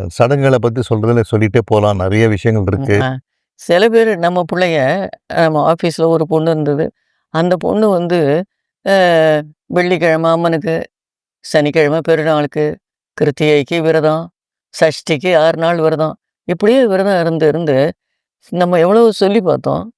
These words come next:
Speaker 2: அது வந்து அல்சர்ல போய் முடிஞ்சிருச்சு.
Speaker 1: கரெக்ட் தான். உள்ள இருக்கிற ஒ-, கிருமிகளுக்கும் உள்ள இருக்க அமிலங்களுக்கும்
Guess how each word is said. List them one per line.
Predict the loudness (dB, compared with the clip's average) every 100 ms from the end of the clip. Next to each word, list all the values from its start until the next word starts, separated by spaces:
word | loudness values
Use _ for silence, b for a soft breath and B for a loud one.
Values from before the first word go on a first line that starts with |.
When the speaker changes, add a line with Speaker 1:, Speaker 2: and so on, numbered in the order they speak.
| _
Speaker 2:
அது | -2 0 0
வந்து | -2 -2 -2 -4 -8 _ _ -2
அல்சர்ல | 0 0 0 0 0
போய் | -2 -4
முடிஞ்சிருச்சு. | -4 -6 -8 0
Speaker 1:
கரெக்ட் | 0 2 0
தான். | 0 -2 -8 _ _ _ _ _ _ _ _ _ _ _ _ 0
உள்ள | 2
இருக்கிற | 2 0 -2 0 0 -2 -4
ஒ-, | -6 -6 -12 _ _ _ _ -2
கிருமிகளுக்கும் | 0 2 0 0 -2 0 2
உள்ள | 2 2
இருக்க | 2 2 2
அமிலங்களுக்கும் | 2 2 2 0 -2 -2 0